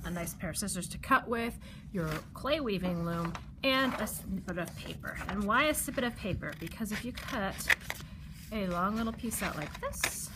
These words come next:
so that it's a rectangle, when you pick which color it is you plan on weaving around your loom, and I'm gonna take off enough yarn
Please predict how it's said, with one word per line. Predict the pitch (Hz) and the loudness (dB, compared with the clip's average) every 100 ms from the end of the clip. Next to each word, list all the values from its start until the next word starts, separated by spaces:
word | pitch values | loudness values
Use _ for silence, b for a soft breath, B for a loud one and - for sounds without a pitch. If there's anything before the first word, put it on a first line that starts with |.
| - | -10
so | - - | -8 -6
that | 156 151 | -4 -4
it's | - | -4
a | 147 | -2
rectangle, | 180 302 - 170 143 233 320 - - - - - - - - - | 0 -2 -2 -4 0 -2 -2 -8 -10 -10 -10 -12 -12 -12 -8 -2
when | 190 | -2
you | 170 | -2
pick | - 226 - | -2 -4 -2
which | 208 - | -4 -4
color | - 240 226 | -4 0 0
it | 214 214 | 0 0
is | 220 233 B B B B | 0 0 B B B B
you | 214 | -4
plan | 226 208 | 0 2
on | 196 202 | 4 4
weaving | 214 220 208 208 | 4 2 2 2
around | 190 190 196 196 | 2 2 4 2
your | 185 | 2
loom, | 202 285 240 359 466 B B - - B B B B B B - | 4 4 6 4 0 B B -12 -12 B B B B B B -8
and | 190 | -4
I'm | 185 | -2
gonna | 180 | -2
take | 180 196 - | -4 -6 0
off | 175 170 165 - - B - | 2 4 2 -2 -8 B -4
enough | 202 202 202 | 0 0 -2
yarn | 202 202 190 196 196 196 | -2 2 4 4 2 2